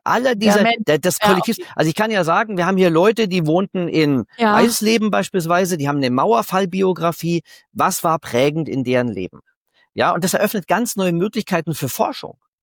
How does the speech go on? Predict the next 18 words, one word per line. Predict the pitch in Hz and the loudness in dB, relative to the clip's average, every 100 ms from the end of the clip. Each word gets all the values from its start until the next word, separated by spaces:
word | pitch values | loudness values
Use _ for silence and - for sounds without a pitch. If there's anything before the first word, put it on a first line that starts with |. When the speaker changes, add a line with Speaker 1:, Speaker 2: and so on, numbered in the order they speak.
| _ _ _ _ _ | _ _ _ _ _
Speaker 1:
Das | - 151 | -4 0
ist, | 185 - | 0 0
das | 170 | -2
sind | - 214 | 0 -2
dann | 185 | -2
keine, | 156 190 | 0 0
Speaker 2:
Ja. | 175 | 0
Speaker 1:
äh, | 131 - - 113 | -2 -4 -6 -6
darauf | 127 156 180 156 | -2 -2 -2 -2
wird | 170 | -2
dann | 185 | -2
kein | 156 160 | 0 -2
Medikament | 151 135 120 131 208 | -2 -2 -2 0 0
entwickelt, | 202 139 120 107 95 | -2 -2 -6 -6 -6
das | 120 | -6
ist | 160 | -6
schon | - | -6
klar. | 123 156 160 | -4 -2 -2